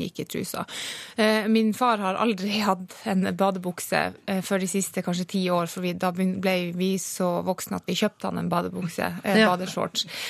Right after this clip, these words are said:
Speaker 1: Men han har gått rundt i trusa hver sommer, så lenge jeg kan huske.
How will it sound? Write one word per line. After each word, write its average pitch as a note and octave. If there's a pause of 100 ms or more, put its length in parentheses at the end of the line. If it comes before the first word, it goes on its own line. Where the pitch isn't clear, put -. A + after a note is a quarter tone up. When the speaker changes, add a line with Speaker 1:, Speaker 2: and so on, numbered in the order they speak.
(120)
Speaker 1:
Men A#3
han C#4
har C#4+
gått B3 (160)
rundt A3
i G3
trusa G#3 (180)
hver F#3+
sommer, F3 (240)
så F#3 (100)
lenge F3+
jeg F#3
kan F3+
huske. F3